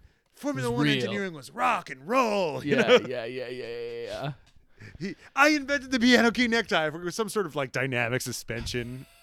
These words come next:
Speaker 1: you know, that, that was really,
Speaker 2: <laughs>
Speaker 1: really cool.
Speaker 2: Yeah.
Speaker 1: But now he looks like a total dunce.
Speaker 2: Yeah.
Speaker 1: But, but, but, you know, a-,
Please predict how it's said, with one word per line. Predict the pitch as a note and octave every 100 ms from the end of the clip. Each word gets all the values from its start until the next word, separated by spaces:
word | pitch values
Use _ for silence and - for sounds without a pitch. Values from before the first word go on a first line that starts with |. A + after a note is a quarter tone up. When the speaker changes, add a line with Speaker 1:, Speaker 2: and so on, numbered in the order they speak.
| _ -
Speaker 1:
you | C#3+
know, | C#3 C3 C3 C3
that, | - A#2+ -
that | C3 B2+
was | A#2+
really, | A#2+ B2 A#2 A#2 A#2 - - -
Speaker 2:
<laughs> | _ - F#3
Speaker 1:
really | C3+ C#3 B2+
cool. | A2+ B2 A#2+ A#2 A#2 _ -
Speaker 2:
Yeah. | C3 A#2 G#2
Speaker 1:
But | D3+
now | G3 G#3
he | F3+
looks | E3 -
like | C3+
a |
total | C3 - - D3+ C#3+ C3 A2 F#2+ _ -
dunce. | A2+ G#2+ F2 D#2+ - - - -
Speaker 2:
Yeah. | B2 A2 G2 G2+ G2+ _
Speaker 1:
But, | - F#3+ - _ _ -
but, | F#3 G#3 _ _ _ _
but, | - G3 A#3+
you | F3
know, | G#3+ F3 C#3 D3 -
a-, | E3+ F3 C#3